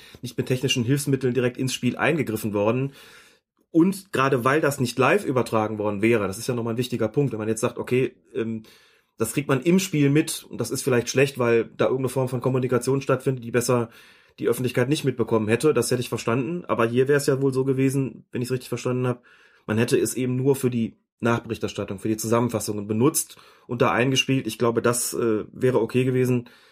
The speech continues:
Dann hätte es ja auch noch die Möglichkeit gegeben, also irgendwelche Dinge, die dann nicht an die Öffentlichkeit gehören, ähm, rauszuschneiden. Finde ich schade. Ähm, hoffe, dass es nicht auf Dauer dabei bleibt, weil es ja doch einfach sehr interessant ist zu hören,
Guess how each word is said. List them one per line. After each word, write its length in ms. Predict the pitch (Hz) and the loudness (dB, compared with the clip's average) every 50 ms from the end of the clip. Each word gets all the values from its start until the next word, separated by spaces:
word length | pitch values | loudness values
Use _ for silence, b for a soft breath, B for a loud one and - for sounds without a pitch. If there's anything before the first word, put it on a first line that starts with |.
| b b b b | b b b b
Dann 80 | - - | -16 -14
hätte 120 | 110 110 | -10 -4
es 40 | - | 0
ja 80 | - 107 | 0 0
auch 60 | 107 | 2
noch 60 | 98 | 2
die 80 | 113 107 | 0 0
Möglichkeit 420 | 107 113 110 - - 107 101 - | 0 0 -2 -2 -4 -4 -4 -4
gegeben, 380 | 98 95 104 107 107 104 98 - | -6 -4 -2 -2 -2 -2 -6 -6
also 340 | - 98 95 90 78 - - _ _ _ _ _ _ _ _ | -6 -6 -6 -6 -10 -10 -14 _ _ _ _ _ _ _ _
irgendwelche 380 | - 143 131 127 120 - 123 113 | -2 0 2 2 0 2 0 0
Dinge, 220 | 113 127 123 123 | 2 2 2 2
die 100 | 117 113 | 2 2
dann 140 | 110 110 110 | 2 2 0
nicht 120 | 123 120 123 | 0 -2 -2
an 80 | 117 | -2
die 60 | 117 | 0
Öffentlichkeit 540 | - 113 - 120 113 110 - - 113 110 - | 0 -2 0 -2 -4 -4 -2 -2 -2 0 0
gehören, 420 | - 110 110 113 113 110 110 110 B B B B B B B B B B | 2 2 2 4 2 2 0 -4 B B B B B B B B B B
ähm, 280 | - 104 104 101 - - - | -4 -2 -2 -2 -4 -6 0
rauszuschneiden. 1040 | 107 113 131 139 - 147 131 - 139 127 127 127 131 131 127 107 - - - - - | 2 2 2 2 0 -2 -2 0 0 2 2 2 0 -2 -4 -8 -10 -14 -18 -20 -8
Finde 200 | - - 160 165 | -2 -2 0 0
ich 80 | 151 147 | 0 0
schade. 540 | - 135 131 143 165 185 180 175 160 175 - - - | 2 2 4 4 4 4 2 0 -2 -4 -8 -8 -4
Ähm, 540 | 135 135 135 131 127 117 82 107 113 98 127 | -4 -4 -4 -4 -8 -10 -12 -14 -14 -12 -6
hoffe, 140 | 135 151 151 | -2 -2 0
dass 160 | 143 131 131 | 0 0 0
es 140 | 131 131 135 | -2 -2 -2
nicht 320 | 139 143 143 - - b b b b b b b | -2 -4 -4 -8 -12 b b b b b b b
auf 140 | 117 107 | -8 -2
Dauer 240 | - 131 135 143 143 | 0 2 4 4 4
dabei 240 | 139 131 127 127 123 | 2 2 2 0 0
bleibt, 580 | 123 123 120 123 139 147 143 - - - - - - - _ _ _ - | 0 0 2 2 2 0 0 -6 -14 -14 -16 -20 -20 -20 _ _ _ -6
weil 120 | 117 120 | -6 -4
es 120 | 123 - | -4 -2
ja 60 | 131 117 | -4 -4
doch 120 | 120 113 | -4 -4
einfach 320 | - - 110 - 113 - | -6 -8 -8 -8 -10 -6
sehr 120 | - 113 113 | -4 -4 -4
interessant 340 | 110 117 - - 120 120 123 | -4 -4 -6 -6 -6 -6 -6
ist 200 | 117 - - - | -8 -10 -10 -8
zu 140 | - 123 | -6 -2
hören, 400 | 107 120 127 135 151 160 170 170 | 0 2 4 4 2 2 -2 -4